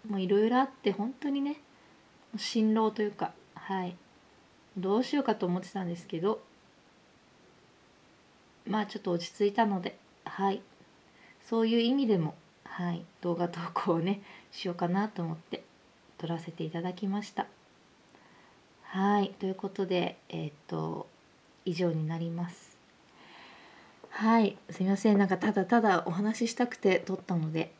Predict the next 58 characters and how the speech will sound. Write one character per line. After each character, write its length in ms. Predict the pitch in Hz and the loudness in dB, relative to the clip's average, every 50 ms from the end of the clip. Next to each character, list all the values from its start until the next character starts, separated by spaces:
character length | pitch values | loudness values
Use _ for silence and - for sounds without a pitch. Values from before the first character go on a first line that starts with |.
| _ _ _ _ _ _ _ _ _ _ _ _ _ - | _ _ _ _ _ _ _ _ _ _ _ _ _ -6
ね、 180 | 185 180 185 185 | -2 -2 0 0
ま 180 | 190 196 190 | 0 0 0
あ 60 | 185 170 | 0 0
旦 180 | 190 190 190 | 0 2 2
那 100 | 196 202 | 2 0
も 80 | 196 190 | 0 -2
帰 200 | 190 - - 208 | -2 -2 -2 -4
っ 40 | 208 | -2
て 140 | - - | -4 -6
こ 140 | 170 - 202 | -6 -4 -2
な 180 | 196 196 185 180 | -2 0 0 -2
い 80 | 175 175 | -2 -4
し、 220 | 175 - - - - - - | -4 -6 -8 -8 -10 -14 -10
今 240 | - 185 175 175 175 | -6 -4 -2 -2 -2
十 320 | 170 170 - 190 196 196 190 | -2 -4 -4 -4 -2 -2 -2
時 160 | 190 190 185 | -2 -4 -6
過 140 | 185 - 185 | -4 -4 -4
ぎ 100 | 185 180 | -2 0
な 140 | 175 170 | -2 -2
ん 40 | 160 | -2
で 80 | 160 160 | -4 -6
す 140 | - - - | -8 -12 -14
け 80 | 170 | -12
ど、 100 | - - - - _ - - - - | -12 -14 -14 -20 _ -20 -12 -8 -4
ね、 340 | 180 185 180 175 175 - - _ _ - | -4 -4 -4 -6 -8 -12 -18 _ _ -20
ち 60 | - | -18
ょ 20 | - | -14
っ 40 | - | -12
と 60 | 180 | -12
一 200 | 160 - - 202 | -8 -4 -4 -2
人 100 | 190 180 175 | -2 -2 -2
寂 260 | - 175 175 175 175 | -2 -2 0 0 -2
し 140 | 175 - - | -4 -6 -10
く 240 | - - 170 - - - | -8 -6 -6 -6 -2 0
い-、 120 | 170 190 180 | 0 0 0
<laughs> 80 | 156 143 | 0 0
い 120 | 202 - 160 202 | 0 0 2 4
る 120 | 233 208 | 4 2
の 100 | 185 170 | 2 0
で、 180 | 180 170 - - - - _ _ _ _ _ _ _ _ _ - - - - - - - - - - | -4 -6 -8 -10 -18 -20 _ _ _ _ _ _ _ _ _ -16 -12 -10 -10 -8 -10 -10 -12 -12 -8
は 300 | - 202 202 196 190 185 | -6 -4 -2 -2 -2 -2
い、 60 | - 196 | -4 -8
あ 40 | 180 | -10
き 120 | - - | -8 -6
と 100 | - 202 | -6 -4
く 160 | - - 180 | -2 0 0
ん 40 | 165 | 0
も 80 | 160 156 | 0 0
寝 140 | 151 156 | -2 -2
ち 140 | 156 - 175 | -4 -2 -2
ゃ 60 | 165 | -4
っ 40 | 165 165 - | -4 -4 -8
た 140 | - 180 180 | -8 -8 -8
し、 380 | 175 - - 208 208 208 202 202 | -8 -8 -4 -2 0 0 0 -2
み 80 | 196 | -4
た 160 | 196 - - | -6 -8 -8
い 100 | - - | -8 -8
な 120 | - - | -10 -12